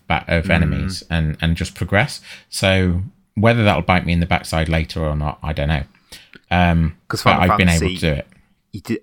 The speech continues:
Speaker 2: I did sometimes have those in, in six, seven, eight, nine, and ten,
Speaker 1: Mm.
Speaker 2: like, where I, I, I just want to explore. I want to get from A to B. I don't want to suddenly have to have that whoosh as I go into a random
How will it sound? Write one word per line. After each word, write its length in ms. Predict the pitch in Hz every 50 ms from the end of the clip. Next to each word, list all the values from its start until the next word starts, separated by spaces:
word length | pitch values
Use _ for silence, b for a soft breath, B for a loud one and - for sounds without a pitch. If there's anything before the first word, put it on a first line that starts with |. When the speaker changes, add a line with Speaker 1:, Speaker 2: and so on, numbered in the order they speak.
| -
Speaker 2:
I 80 | 104 92
did 140 | 101 104 95
sometimes 340 | - - - 101 95 90 -
have 180 | 95 90 87
those 260 | - 95 90 90 - -
in, 140 | 90 92 -
in 300 | - 95 95 92 95 - _ _
six, 300 | - - - - - -
seven, 200 | - 92 85 90
eight, 140 | 87 82 -
nine, 360 | 95 90 90 87 87 87 85 - _ _ - -
and 180 | 92 87 85 87
ten, 240 | - - 92 85 107
Speaker 1:
Mm. 260 | 104 98 87 78 76
Speaker 2:
like, 180 | - - - -
where 340 | 92 98 92 90 90 - -
I, 160 | 95 92 92 - -
I, 160 | - - - -
I 60 | - 123
just 140 | 123 131
want 140 | 135 120 104
to 80 | - 123
explore. 420 | - - - - 120 110 98 90
I 80 | - 92
want 200 | 95 101 101 98
to 80 | - 95
get 140 | 98 - -
from 120 | 104 95
A 100 | 87 90
to 140 | - - 95
B. 140 | - 113 95
I 80 | 85 90
don't 180 | - 104 101 98
want 140 | 92 90 -
to 120 | - 98
suddenly 400 | 90 - - - 95 - 90 92
have 200 | 90 87 92 - -
to 200 | - 98 90 - _ -
have 240 | - 92 90 - -
that 260 | - 92 90 85 - - B B B B B B B
whoosh 400 | 92 95 101 95 82 - - -
as 80 | -
I 80 | 92 92
go 120 | 90 87 90
into 220 | 87 - - 90
a 80 | 87 85 - 127
random 580 | - 92 92 85 87 87 - 87 90 87 85 85